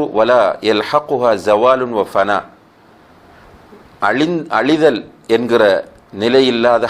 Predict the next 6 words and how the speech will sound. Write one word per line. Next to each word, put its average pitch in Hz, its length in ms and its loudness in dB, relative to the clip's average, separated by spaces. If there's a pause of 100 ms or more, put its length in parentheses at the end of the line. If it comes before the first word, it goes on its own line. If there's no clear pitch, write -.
ஹயாத். 90 420 0 (840)
"வலா 123 200 4 (100)
யஅ்தரீஹா 123 580 0 (100)
நக்ஸுன் 123 400 -4
வ - 20 -2
ஐப்", 101 460 -2